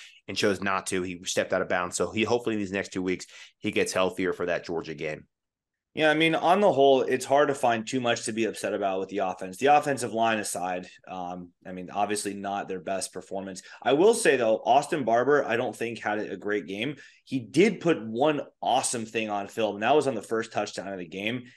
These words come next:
Speaker 2: He's gotta get his props there. He absolutely buried his defensive lineman, like Michael Orr in the blind side, just picking him up and carrying him and throwing him down. Uh, I mean, like, I guess the, I,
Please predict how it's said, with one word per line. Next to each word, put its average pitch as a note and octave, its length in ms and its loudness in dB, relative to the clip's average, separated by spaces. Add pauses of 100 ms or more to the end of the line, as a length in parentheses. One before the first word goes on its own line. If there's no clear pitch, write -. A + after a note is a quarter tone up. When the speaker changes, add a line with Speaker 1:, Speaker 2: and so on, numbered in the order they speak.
Speaker 2:
He's C#3 180 0
gotta C#3+ 220 6
get A#2+ 140 2
his A#2+ 160 -2
props G#2+ 360 0
there. A2+ 420 -2
He - 380 -4
absolutely B2+ 800 0 (380)
buried A2+ 580 -2 (220)
his A2+ 180 -2
defensive A2+ 540 -4
lineman, F#2 460 -8
like A2 280 -2
Michael C#3 440 2
Orr B2+ 440 4
in B2+ 300 -4
the A#2+ 100 2
blind A#2 420 0
side, G2 460 -2 (160)
just G#2+ 260 -6
picking C#3 300 0
him C3+ 100 0
up A#2+ 140 2
and A2 340 -6
carrying B2 320 0
him A2+ 140 -4
and G#2 100 -6
throwing A2 440 -4
him G2+ 160 -8
down. G2 380 -6 (440)
Uh, G2+ 460 2
I - 60 -8
mean, A#2+ 200 -6
like, A2 180 0
I A#2 120 0
guess C#3 240 2
the, A#2+ 360 2 (1200)
I, B2 40 0